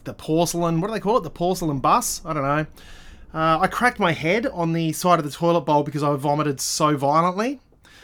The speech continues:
It's, it's been a wonderful, wonderful time. Luna, like, the amount of shit in the bed. Like, not me, Luna's. 'Cause she doesn't know. She's, you know, little. She doesn't know between, I, I tried to explain to her.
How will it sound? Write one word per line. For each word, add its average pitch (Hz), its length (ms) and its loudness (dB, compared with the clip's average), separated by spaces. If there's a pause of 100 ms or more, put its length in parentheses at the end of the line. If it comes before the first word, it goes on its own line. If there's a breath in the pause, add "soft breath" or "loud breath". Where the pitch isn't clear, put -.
(280 loud breath)
It's, 165 240 -8
it's 180 200 -4
been 359 160 0
a 277 40 4
wonderful, 208 600 4
wonderful 214 440 2
time. 165 480 2
Luna, 208 300 4
like, 196 240 0
the 214 100 0
amount 247 300 2
of 202 120 0
shit - 300 -4
in 208 120 2
the 180 80 2
bed. 160 360 0 (160)
Like, 165 220 4
not 233 160 2
me, 202 300 2
Luna's. 190 580 0 (440 soft breath)
'Cause 269 120 -2
she 370 80 4
doesn't 247 220 0
know. 160 340 2
She's, 254 260 -6 (140)
you 233 120 -8
know, 175 120 0
little. 214 400 0
She - 120 -8
doesn't 220 160 -6
know 202 140 0
between, 190 360 -2
I, 202 200 -2
I 202 80 -2
tried 220 200 -2
to 196 60 -2
explain 175 400 -2
to 175 100 -4
her. 135 200 -6